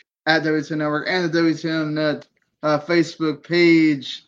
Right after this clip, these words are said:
I am your host, Sean Gomber of Soccer to the Max, and here with me, Eric Watkins.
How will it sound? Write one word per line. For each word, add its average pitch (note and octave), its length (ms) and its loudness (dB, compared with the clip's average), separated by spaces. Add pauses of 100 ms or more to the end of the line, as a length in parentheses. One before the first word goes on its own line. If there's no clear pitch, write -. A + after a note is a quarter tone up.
(320)
I E3 220 -6
am D#3 140 -4
your D3+ 100 -4
host, D3+ 260 -4
Sean D3+ 260 -2
Gomber D3 360 0
of C#3+ 100 -2
Soccer C#3+ 380 -2
to C3+ 80 -6
the C3+ 80 -2
Max, C3+ 400 -2
and C3 100 -6
here C#3 220 -6
with C3+ 240 -8
me, C3+ 420 -2 (400)
Eric F3+ 280 0
Watkins. D#3+ 1000 0